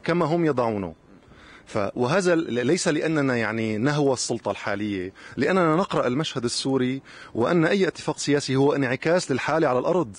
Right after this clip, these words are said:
موازين القوى. موازين القوى، فبالتالي أي مغادرة والانتقال السياسي يجب أن يتم بطريقة، آه، تطور المنظومة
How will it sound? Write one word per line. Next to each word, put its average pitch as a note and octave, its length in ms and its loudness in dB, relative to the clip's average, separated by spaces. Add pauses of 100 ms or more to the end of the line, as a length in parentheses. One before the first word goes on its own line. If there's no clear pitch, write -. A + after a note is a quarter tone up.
موازين - 280 -18
القوى. C#3+ 340 -16 (120)
موازين A3+ 380 4
القوى، G#3+ 300 2
فبالتالي F3+ 500 2
أي A3 200 4
مغادرة C3 520 4
والانتقال C3 480 0
السياسي C3+ 440 0
يجب E3+ 240 2
أن C#3 120 0
يتم D3+ 280 0
بطريقة، C#3+ 480 2 (280)
آه، A2 240 2 (100)
تطور F3 440 2
المنظومة D3+ 720 2